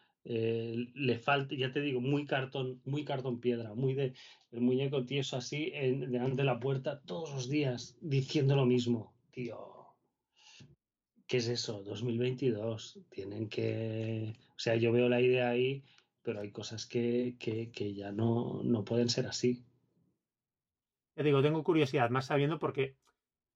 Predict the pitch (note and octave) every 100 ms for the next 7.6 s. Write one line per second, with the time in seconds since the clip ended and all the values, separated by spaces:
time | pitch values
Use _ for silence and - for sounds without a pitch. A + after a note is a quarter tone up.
0 | _ - - C#3 E3 D#3+ E3 - D#3+ -
1 | - C#3 A#2 - C#3+ C3+ C#3+ C#3 D#3 D3
2 | C#3 C3 C#3 D3+ D3+ B2+ B2+ B2 C3 B2
3 | C#3+ - _ _ C#3 C#3 C3+ C#3+ C3+ B2+
4 | A#2 A#2+ B2+ A#2+ B2 C#3 B2 C3 B2+ -
5 | A2 G2 F#2+ _ A2 A2 _ A#2 B2+ A2
6 | A#2 B2 C3 - B2+ B2+ B2 B2+ B2 A#2
7 | B2 B2+ B2 - D3+